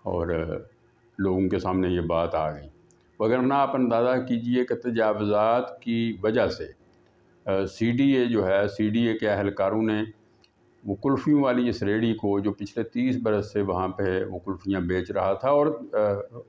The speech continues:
उसको तजावुज़ात की आड़ देकर उसको गिरफ़्तार किया गया, मजिस्ट्रेट के सामने पेश किया गया।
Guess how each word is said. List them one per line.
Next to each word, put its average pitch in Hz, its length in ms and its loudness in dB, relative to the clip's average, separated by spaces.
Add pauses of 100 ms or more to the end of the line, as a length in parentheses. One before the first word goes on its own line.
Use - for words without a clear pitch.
(120)
उसको 151 380 0
तजावुज़ात 120 960 0
की 135 440 0 (380)
आड़ 120 260 2
देकर 95 480 0 (720)
उसको 120 300 -2
गिरफ़्तार 117 460 0
किया 131 280 0
गया, 127 300 0
मजिस्ट्रेट 117 600 -2
के 113 80 -4
सामने 104 300 -4
पेश 127 360 -2
किया 123 280 0
गया। 117 480 0